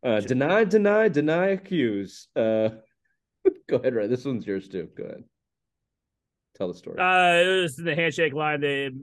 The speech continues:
Speaker 2: Memphis lost, I believe, to Tennessee or Iowa. Anyways, they're in the handshake line, and, uh,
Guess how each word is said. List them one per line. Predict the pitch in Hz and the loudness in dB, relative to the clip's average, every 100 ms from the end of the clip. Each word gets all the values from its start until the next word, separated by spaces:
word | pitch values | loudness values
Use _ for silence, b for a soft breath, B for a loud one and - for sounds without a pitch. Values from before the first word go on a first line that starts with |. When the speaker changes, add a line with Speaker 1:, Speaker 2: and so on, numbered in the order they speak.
| - | -16
Speaker 2:
Memphis | 156 180 175 - 160 139 | -6 -4 -4 -6 -10 -8
lost, | 143 151 160 143 | -4 -2 -2 -6
I | |
believe, | 123 113 107 123 135 151 156 151 156 | -10 -12 -8 -4 0 2 0 -2 -6
to | 147 120 98 _ - - - | -4 -4 -6 _ -20 -20 -14
Tennessee | 139 131 135 127 123 113 - - 151 151 151 156 | -10 -8 -6 -6 -8 -10 -16 -12 -8 -6 -6 -4
or | 127 95 90 85 _ _ _ _ _ _ _ - 101 | -4 -6 -8 -12 _ _ _ _ _ _ _ -16 -6
Iowa. | 120 143 147 143 143 - _ _ _ _ _ - | -2 2 2 2 -2 -8 _ _ _ _ _ -4
Anyways, | 196 147 120 113 | 0 0 0 -2
they're | 131 143 | -2 -2
in | |
the | 131 | -2
handshake | 147 143 143 123 | -4 -4 -4 -4
line, | 135 131 | -4 -2
and, | 113 107 101 _ _ _ - | -4 -8 -14 _ _ _ -10
uh, | 110 | -8